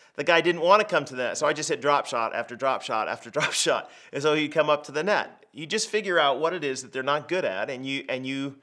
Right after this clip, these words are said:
and you pummel that thing. You just,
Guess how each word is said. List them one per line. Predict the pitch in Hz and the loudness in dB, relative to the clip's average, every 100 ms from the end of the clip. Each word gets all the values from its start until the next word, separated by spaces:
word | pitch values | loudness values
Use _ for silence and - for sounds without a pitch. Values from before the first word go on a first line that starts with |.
| _ _ _ _ _ _ _ | _ _ _ _ _ _ _
and | 135 135 | -8 -8
you | 151 | -4
pummel | 165 202 208 | 4 6 6
that | 139 - | 2 -4
thing. | 123 101 | -8 -10
You | 117 | -8
just, | 127 143 - | -4 -2 -4